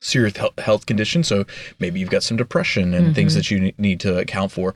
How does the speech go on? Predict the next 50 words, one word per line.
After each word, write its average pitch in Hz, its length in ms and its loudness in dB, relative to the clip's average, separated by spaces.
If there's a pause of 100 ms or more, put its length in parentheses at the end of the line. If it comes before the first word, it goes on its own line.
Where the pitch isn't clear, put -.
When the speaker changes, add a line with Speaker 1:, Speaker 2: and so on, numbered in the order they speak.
(320)
Speaker 1:
but 123 80 2
we 175 120 4
would, 208 160 0
we 139 140 2
would 123 100 4
really 110 260 2
account - 280 -4
for 87 160 -2
all 139 200 4
of 101 80 0
those 87 220 -4
things 95 260 0
in, 95 260 2
in, 98 420 2
in 104 160 2
a 90 40 0
plan. 101 640 0
And, 98 420 4 (280)
and 104 120 2
then 110 360 4
the 117 100 -2
goal 110 320 2
is 104 100 -2
just - 200 -2
to 110 80 0
try 127 180 4
to 123 80 4
move 120 220 2
forward, 104 340 2
right? 98 240 2
Uh, 98 260 4
the, 104 300 4
the, 110 260 0
the 113 140 -2
soapbox 104 560 0
is 104 220 0
that, 104 200 2 (300)
you 101 80 -2
know, 110 60 6
everybody 120 300 6
associates 104 580 0
exercise 95 480 2
with 92 100 -2
athletes 92 560 -4
or 85 80 -4
strength - 320 -4
and 92 80 -2
conditioning 95 400 -2
with 92 160 -2
athletes. 95 560 -2